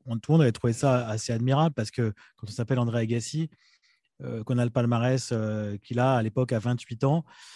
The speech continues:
euh, retourner, euh, en Challenger, c'est, c'est, ça paraissait incroyable. Et ben, c'est finalement là qu'il est allé puiser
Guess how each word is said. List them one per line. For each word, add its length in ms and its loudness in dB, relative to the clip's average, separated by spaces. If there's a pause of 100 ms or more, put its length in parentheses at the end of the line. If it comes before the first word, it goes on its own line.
(260)
euh, 60 -4
retourner, 640 2
euh, 800 -2
en 140 -6
Challenger, 540 2
c'est, 220 -4
c'est, 140 -8
ça 160 -6
paraissait 300 0
incroyable. 520 0 (360)
Et 40 -8
ben, 160 -2
c'est 140 -8
finalement 340 0
là 200 2
qu'il 140 -6
est 60 -8
allé 140 -2
puiser 560 -4